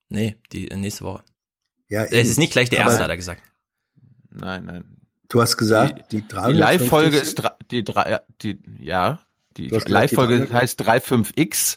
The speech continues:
Speaker 2: Ach so,
Speaker 3: weil
Speaker 2: okay.
Speaker 3: wir,
Speaker 2: Alles
Speaker 3: weil
Speaker 2: klar.
Speaker 3: wir die
Speaker 2: Gut.
Speaker 3: dreihundertfünfzig,
Speaker 2: Ja, ja.
Speaker 3: äh,
Speaker 2: Ja, ja.
Speaker 3: da hätten wir, da hätten wir jetzt noch mal ein paar Tage
Speaker 2: Verstehe,
Speaker 3: warten müssen.
Speaker 2: verstehe. Gut, gut.
Speaker 1: Ja, wichtiger, wichtige Frage aus vielen Richtungen, auch von Lynn und so.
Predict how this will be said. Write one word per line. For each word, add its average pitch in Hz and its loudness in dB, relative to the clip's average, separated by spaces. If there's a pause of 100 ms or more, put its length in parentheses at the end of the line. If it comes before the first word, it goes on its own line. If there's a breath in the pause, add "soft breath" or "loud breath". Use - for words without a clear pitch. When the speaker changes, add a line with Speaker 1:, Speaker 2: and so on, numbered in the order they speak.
(340 soft breath)
Speaker 2:
Ach - 0
so, - 0
Speaker 3:
weil 104 2
Speaker 2:
okay. 107 2
Speaker 3:
wir, 101 -2 (100)
Speaker 2:
Alles 123 4
Speaker 3:
weil 104 4
Speaker 2:
klar. 104 2
Speaker 3:
wir 113 2
die 107 2
Speaker 2:
Gut. 113 -2
Speaker 3:
dreihundertfünfzig, 123 0
Speaker 2:
Ja, 101 -4
ja. 104 0
Speaker 3:
äh, 104 0
Speaker 2:
Ja, 98 2 (100)
ja. 107 2
Speaker 3:
da 110 2
hätten 120 2
wir, 123 4
da 123 -6
hätten 131 0
wir 160 2
jetzt 120 -4
noch 175 4
mal 185 4
ein 104 0
paar 104 0
Tage 95 -2
Speaker 2:
Verstehe, - 4
Speaker 3:
warten 139 4
müssen. - -6
Speaker 2:
verstehe. 107 -2 (140)
Gut, 160 -2
gut. 110 2
Speaker 1:
Ja, 117 4
wichtiger, 113 2
wichtige 107 2
Frage 101 2
aus 95 0
vielen 117 0
Richtungen, 95 0
auch 78 -2
von 90 0
Lynn 104 0
und 80 -2
so. 82 -4